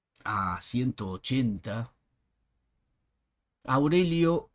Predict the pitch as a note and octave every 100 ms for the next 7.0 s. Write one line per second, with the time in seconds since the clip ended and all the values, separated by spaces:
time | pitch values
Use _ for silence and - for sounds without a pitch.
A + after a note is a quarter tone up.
0 | - D3+ E3+ - C#3 C3 D#3 C#3+ C3+ -
1 | B2 B2+ D#3 D#3+ - C#3+ - D3+ F3+ D#3+
2 | C#3 C3 - G3+ C#3+ G2+ F#2 - - _
3 | _ _ _ _ - E3+ E3+ - G#3+ G#3+
4 | F#3+ F#3 B2+ D3 C#3 C3 - C3 C3 F3+
5 | F#3 E3+ F3 - C3+ A#2 A2+ - F3+ D#3+
6 | C#3 - C3+ D3 C3 C3+ E3 G#2+ F2